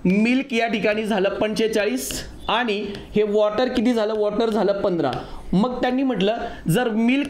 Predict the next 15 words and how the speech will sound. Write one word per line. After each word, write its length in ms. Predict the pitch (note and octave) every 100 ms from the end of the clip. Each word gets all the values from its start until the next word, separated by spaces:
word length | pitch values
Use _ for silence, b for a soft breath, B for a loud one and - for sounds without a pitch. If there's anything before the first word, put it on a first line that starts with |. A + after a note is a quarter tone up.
| -
पंचेचाळीस 720 | B3 A#3+ B3 A#3 G#3 G#3+ G3+
आहे, 440 | G#3+ A#3+ - - - - - - - D#3+
वॉटर 400 | G#3 A3+ C#4 C#4+
पंधरा 400 | C#4+ A#3 A3 A3
आहे, 240 | G#3 A3 A#3+ B B -
तर 40 | A3
अजून 420 | G3 G#3 C4 C4+
आपल्याला 340 | A#3 A#3+ B3 B3 - - G#3+
पाणी, 240 | A3 B3
पाणी 320 | - G#3+ B3+
किती 260 | C4+ G3+ C4+
मिळवावं 320 | B3+ A#3 G3+
लागेल? 220 | F3+ E3+
आपण 220 | F3+ G#3
म्हटलं 240 | B3 A3+